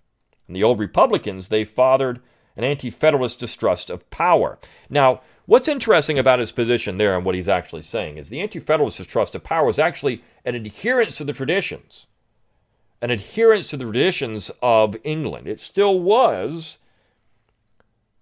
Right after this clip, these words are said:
the establishment in a way. It was the established ancient constitutions these people all have been born under. What the anti-federalists and the Jeffersonians said is, "We're resisting, we're resisting the innovators."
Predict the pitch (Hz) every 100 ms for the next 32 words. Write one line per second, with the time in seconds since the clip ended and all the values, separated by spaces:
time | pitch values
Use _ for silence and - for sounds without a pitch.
0 | _ - 78 69 - 160 160 113 87 -
1 | 65 67 55 - 104 123 107 107 95 113
2 | 107 - - 131 127 123 123 - - 151
3 | 170 156 151 - 151 143 - - 165 139
4 | 117 120 113 139 127 120 113 107 95 135
5 | 175 110 78 - _ _ _ 113 135 151
6 | 139 123 123 151 190 220 240 - 123 104
7 | 107 101 - - 127 107 104 92 120 117
8 | 104 - 170 170 110 - 101 95 87 160
9 | 214 143 117 120 131 117 107 _ _ _
10 | - 165 233 147 143 127 104 101 240 214
11 | 104 65 - -